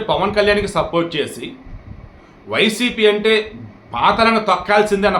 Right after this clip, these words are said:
పవన్ కళ్యాణ్కి సపోర్ట్ చేసి, మరలా అదే వైసీపీ అభ్యర్థికి వెళ్ళి, ఇంటికి వెళ్ళి మరీ అతనితో కలిసి ప్రజలకు అభివాదం చేస్తూ అతను సపోర్ట్ ఇవ్వడం అంటే ఏమనుకోరు, ఎంత క్లోజ్ ఫ్రెండ్ అయినా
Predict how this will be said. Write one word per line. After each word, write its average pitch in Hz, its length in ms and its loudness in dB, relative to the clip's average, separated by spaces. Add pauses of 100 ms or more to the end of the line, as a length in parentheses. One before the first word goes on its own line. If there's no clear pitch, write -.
పవన్ 160 200 -4
కళ్యాణ్కి 180 300 -6
సపోర్ట్ 160 360 -6
చేసి, 120 300 -8 (680)
మరలా 233 340 4
అదే 226 120 6 (100)
వైసీపీ 196 480 2
అభ్యర్థికి 160 420 -2
వెళ్ళి, 131 220 -2
ఇంటికి 202 280 -2
వెళ్ళి 175 240 0
మరీ 285 160 0 (1800)
అతనితో 180 300 0 (100)
కలిసి 180 260 -2
ప్రజలకు 175 280 0
అభివాదం 175 440 2
చేస్తూ 165 280 -4 (880)
అతను 160 260 -2
సపోర్ట్ 180 300 -2
ఇవ్వడం 156 160 -4
అంటే 208 180 -2
ఏమనుకోరు, 143 420 -4
ఎంత 190 120 -4 (100)
క్లోజ్ 208 260 2
ఫ్రెండ్ 180 220 0
అయినా 202 120 -4